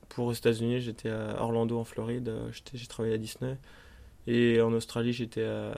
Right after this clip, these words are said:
à Sydney. Et en Chine, j'étais du côté de Guangzhou, dans le sud de, de la Chine, à côté de Macao, Hong Kong, à trois heures de route de, de l'Inde. Mais en fait, euh, mes voyages, ils ont commencé après mon,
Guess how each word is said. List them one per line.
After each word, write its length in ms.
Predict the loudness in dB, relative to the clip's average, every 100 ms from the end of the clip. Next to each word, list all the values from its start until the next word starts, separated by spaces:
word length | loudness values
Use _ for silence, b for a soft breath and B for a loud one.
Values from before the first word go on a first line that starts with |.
| -6
à 80 | -8
Sydney. 380 | -8 -4 -4 -4 -10 -20 -20 -20 -20 -20 -10
Et 140 | -4 -4
en 100 | -4
Chine, 300 | -6 -4 -4
j'étais 180 | -4
du 100 | -8
côté 260 | -6 -4 -2
de 60 | 0
Guangzhou, 440 | 2 2 2 2
dans 100 | 0
le 60 | -2
sud 160 | -6
de, 360 | -4 -2 -2 -2
de 140 | 0
la 120 | 0
Chine, 220 | 0 -2 -4
à 60 |
côté 240 | -4 -4 -4
de 560 | -4 -4 -4 -6 -8 -10 B B B
Macao, 400 | 0 2 6 6
Hong 220 | 6 0
Kong, 200 | -4 -4 -6
à 40 |
trois 220 | -6 -4 -2
heures 60 |
de 80 | -2
route 220 | -4 -6
de, 120 | -6 -8 -8 -10 -14 -20 -12
de 80 | -8
l'Inde. 120 | -8 -10 -16 -20 -20 b b b b 4
Mais 80 | 4
en 100 | 6
fait, 340 | 4 2 2
euh, 380 | 4 4 2 0
mes 180 | 0 0
voyages, 320 | 2 2 0
ils 60 |
ont 80 | -2
commencé 520 | -2 -2 -4 -4 -2
après 280 | -2 -4 -4
mon, 400 | -2 -2 -2 -4